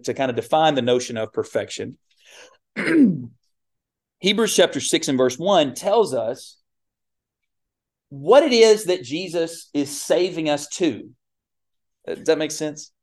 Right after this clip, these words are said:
Why salvation is important to God. What's the telos? What's the perfection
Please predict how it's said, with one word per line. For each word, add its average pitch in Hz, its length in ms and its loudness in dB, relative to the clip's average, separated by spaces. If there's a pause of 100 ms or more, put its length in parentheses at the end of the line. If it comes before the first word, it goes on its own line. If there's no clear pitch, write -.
(260)
Why 196 240 4
salvation 190 600 4
is 156 100 -8
important 165 340 -4
to 143 80 -6
God. 113 260 -2
What's 202 300 0
the 185 120 -6
telos? 180 520 -2
What's 202 220 0
the 202 100 -8
perfection 135 880 -4